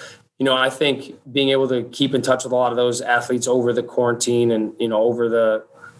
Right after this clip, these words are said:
the time away was, was, was huge, helping them just mentally stay w-, checked in and, you know,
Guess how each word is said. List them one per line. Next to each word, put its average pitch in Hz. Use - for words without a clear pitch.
the 120
time 127
away 120
was, 117
was, 120
was 120
huge, 127
helping 123
them 117
just 110
mentally 120
stay 117
w-, 120
checked -
in 113
and, 104
you 110
know, 107